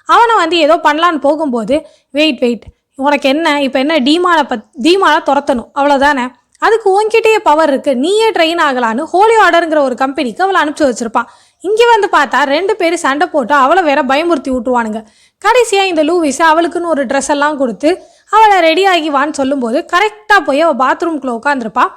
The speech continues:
அப்பதான், "என்னது இது, பயங்கரமான டேஸ்டியான ஸ்மெல் வந்துகிட்டு இருக்கு" அப்படின்னு ஒரு டீமான் வந்து அவளை மோப்பம் பிடிச்சுக்கிட்டு இருக்கும். அதோட தான் நம்ம கடைசியா பார்த்திருப்போம். இப்ப நம்ம கதைக்குள்ள போகலாம். அதே ஹோலி ஆர்டர் கம்பெனி அந்த கை இன்னமும் நட்டுக்கிட்டு நின்னுக்கிட்டு இருக்கும்.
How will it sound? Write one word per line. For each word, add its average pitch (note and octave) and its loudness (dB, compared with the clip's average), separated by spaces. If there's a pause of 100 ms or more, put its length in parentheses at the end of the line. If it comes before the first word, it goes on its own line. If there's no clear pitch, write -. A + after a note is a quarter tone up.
(300)
அப்பதான், A4+ 4
"என்னது G4+ 0
இது, E4 -2 (340)
பயங்கரமான G4+ 2
டேஸ்டியான G#4+ 2 (120)
ஸ்மெல் E4+ 0
வந்துகிட்டு D4+ -2
இருக்கு" C4 -2
அப்படின்னு B3+ -4 (280)
ஒரு A#4+ 4
டீமான் F#4+ 2
வந்து B3+ 0
அவளை F4 2
மோப்பம் G4 0
பிடிச்சுக்கிட்டு B3+ -2
இருக்கும். A3+ -10 (240)
அதோட G#4+ 4
தான் F#4+ 0
நம்ம F4+ -2
கடைசியா C4 -2
பார்த்திருப்போம். B3+ 0
இப்ப A4 0
நம்ம F4 2
கதைக்குள்ள D4+ 0
போகலாம். A#3 -4 (200)
அதே F#4+ 2
ஹோலி F4 2
ஆர்டர் C4 2
கம்பெனி B3+ -4
அந்த C4+ -4
கை C#4+ -2
இன்னமும் D#4+ -2
நட்டுக்கிட்டு C#4 -2
நின்னுக்கிட்டு A#3+ -4
இருக்கும். A3 -4